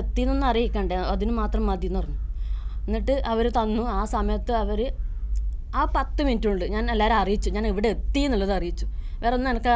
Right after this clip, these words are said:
അറിയിക്കാൻ പറ്റിയിരുന്നില്ല. പിന്നെന്ന് വെച്ചാൽ എൻ്റെ, അതായത് ഹസ്ബൻഡിൻ്റെ ഇളയപ്പൻ കുവൈത്തിലുണ്ടായിരുന്നു. അവ-, അവർക്ക് medicine, ഏ, ത-, കൊടുക്കാൻ വേണ്ടിയിട്ട് എ-,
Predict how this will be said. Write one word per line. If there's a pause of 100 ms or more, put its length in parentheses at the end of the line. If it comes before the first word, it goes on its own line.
(120)
അറിയിക്കാൻ
പറ്റിയിരുന്നില്ല. (580)
പിന്നെന്ന്
വെച്ചാൽ
എൻ്റെ, (480)
അതായത്
ഹസ്ബൻഡിൻ്റെ (600)
ഇളയപ്പൻ (360)
കുവൈത്തിലുണ്ടായിരുന്നു. (680)
അവ-, (120)
അവർക്ക് (100)
medicine, (260)
ഏ, (240)
ത-,
കൊടുക്കാൻ
വേണ്ടിയിട്ട് (120)
എ-,